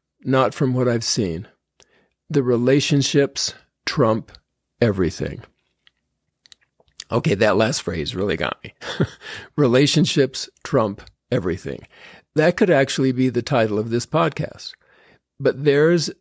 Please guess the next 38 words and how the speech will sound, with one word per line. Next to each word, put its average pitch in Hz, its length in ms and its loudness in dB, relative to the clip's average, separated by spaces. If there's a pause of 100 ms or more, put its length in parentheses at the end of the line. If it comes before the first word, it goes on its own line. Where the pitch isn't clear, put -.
the 139 160 -4
interest, 135 420 -4
here's 147 240 2
the 123 140 0
interesting 110 400 -4
thing. - 320 -10 (500)
If 143 160 0
relationships 180 840 2
trump 151 380 -2 (120)
everything, 98 640 -2 (280)
why 135 160 4
do 170 100 2
we 185 100 4
spend 127 360 -2
so 151 240 2
little 139 300 2
time 113 460 -2
thinking 165 420 -4
about - 320 -10
them, 151 240 -6 (180)
nurturing 123 500 2
them, 76 360 -2 (180)
and 143 120 0
strengthening 165 560 -2
them? - 220 -14 (720)
This 175 160 -2
is 208 120 0
a 220 60 2
mystifying 170 640 2
question. 185 480 0
Really, 127 260 2
I 113 40 4
want 135 240 0
you 135 60 2
to 127 60 0
think 190 220 0
about 82 280 -2
this. - 260 -6